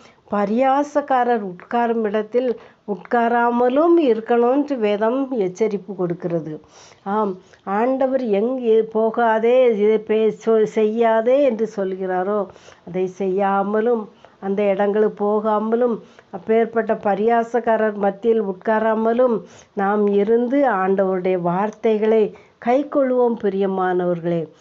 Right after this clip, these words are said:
வேதத்தின்படி நடக்கிற உத்தம மார்க்கத்தார் பாக்கியவான்கள் என்று சொல்லியிருக்கிறது. ஆம், நாம் வேதத்தின்படி நடந்தால்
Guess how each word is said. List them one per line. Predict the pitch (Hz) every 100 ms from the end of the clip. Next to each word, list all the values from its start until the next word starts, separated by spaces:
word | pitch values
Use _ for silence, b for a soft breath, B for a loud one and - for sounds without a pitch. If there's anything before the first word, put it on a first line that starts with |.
| B B -
வேதத்தின்படி | 185 202 233 226 233 214 190 190 226
நடக்கிற | 220 185 214 - 226 262
உத்தம | 214 175 - 240 233 220
மார்க்கத்தார் | 202 202 - 208 226 247 254 B B B -
பாக்கியவான்கள் | 196 254 277 - 302 269 262 254 262 262
என்று | 247 208 214
சொல்லியிருக்கிறது. | 214 202 180 196 185 175 180 175 175 151 B B B
ஆம், | 202 233 262
நாம் | 220 196 196
வேதத்தின்படி | 185 214 254 269 254 247 226 208 208 269 254 B B _
நடந்தால் | 185 180 214 214 214 240 262